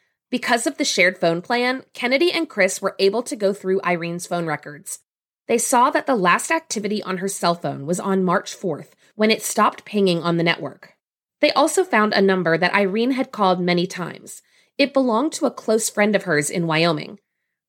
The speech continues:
When the brothers reached out, the friend told them that she hadn't seen Irene in a while and that they should check with Irene's boyfriend, Nathan.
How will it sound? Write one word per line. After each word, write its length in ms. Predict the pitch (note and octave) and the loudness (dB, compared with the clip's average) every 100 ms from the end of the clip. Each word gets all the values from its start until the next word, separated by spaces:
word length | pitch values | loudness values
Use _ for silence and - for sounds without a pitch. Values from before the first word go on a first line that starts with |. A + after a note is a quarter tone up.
| - | -4
When 160 | A3 | 0
the 60 | A3+ | 0
brothers 440 | G#3+ F#3 A#3+ - | 2 2 2 0
reached 260 | G#3+ G#3 - | -4 -4 0
out, 380 | E3 G3+ - _ - | 2 2 0 _ -6
the 80 | |
friend 320 | C4+ G#3+ A#3+ D4 | 0 2 2 0
told 260 | G3+ F#3+ | 0 0
them 200 | B3+ D4 | 0 -2
that 120 | A3+ | -2
she 200 | - C#4+ | -2 -4
hadn't 260 | C4+ E4 D4+ | -2 -2 -4
seen 240 | - B3+ | -6 -4
Irene 400 | G3+ F#3+ F#3 G#3 | -2 -2 0 -4
in 120 | E3+ F#3 | -2 -2
a 60 | |
while 460 | D#3 F3 F3 C#3+ D3+ - | 2 2 2 0 -6 0
and 100 | B3+ | 0
that 140 | C4 | 2
they 140 | B3+ D4+ | 0 0
should 200 | G#4 G4+ | -2 -4
check 280 | A#3+ A3+ | -4 -2
with 120 | A3+ F#3+ | -4 0
Irene's 440 | F#3+ F#3 F3+ E3+ | 0 0 -2 -2
boyfriend, 440 | G#3+ A#3 D#3+ D3 | -4 -2 -4 -4
Nathan. 420 | E3+ G3+ D#3 - | -2 -2 -4 -14